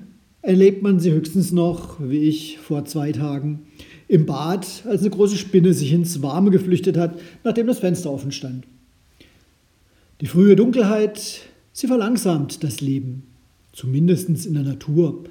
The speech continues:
Aber auch uns geht's so. Wir fühlen uns eher immer schneller müde. Manche werden so ein bisschen deprimiert und wir sehnen uns alle nach den bunten Farben des Frühlings.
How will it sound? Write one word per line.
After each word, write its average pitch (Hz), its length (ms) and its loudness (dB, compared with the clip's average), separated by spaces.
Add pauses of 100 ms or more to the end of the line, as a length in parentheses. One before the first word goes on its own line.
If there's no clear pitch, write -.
(360)
Aber 196 160 4
auch - 140 2
uns 220 320 2
geht's 170 240 2
so. 139 300 -4 (500)
Wir 214 80 4
fühlen 240 240 6
uns 220 420 0 (320)
eher 196 220 4 (100)
immer 180 480 0 (460)
schneller 170 500 0
müde. 180 540 2 (720)
Manche 226 280 2
werden 208 400 4
so 208 80 4
ein 208 80 4
bisschen 220 280 0
deprimiert 208 680 4
und 196 320 -2 (300)
wir 196 100 6
sehnen 202 400 4
uns 190 240 0
alle 170 540 -2 (180)
nach - 140 -4
den 160 240 2
bunten 180 380 4
Farben 151 600 -4
des 196 180 -4
Frühlings. 151 640 -2